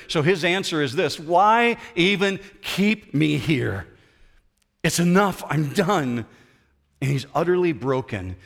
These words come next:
So he throws himself underneath this broom tree, this wide-spreading juniper.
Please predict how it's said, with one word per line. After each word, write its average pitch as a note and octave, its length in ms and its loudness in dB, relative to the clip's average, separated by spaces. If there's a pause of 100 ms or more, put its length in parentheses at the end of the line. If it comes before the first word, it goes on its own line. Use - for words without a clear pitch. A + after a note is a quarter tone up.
(120)
So - 160 -4
he C#3 160 0
throws E3+ 500 -4
himself D3 520 -4
underneath C#3 560 -4
this B2 260 -8
broom F3+ 400 -6
tree, A2+ 320 -6 (180)
this - 240 -4
wide-spreading C#3+ 1000 -6
juniper. A#2 560 -8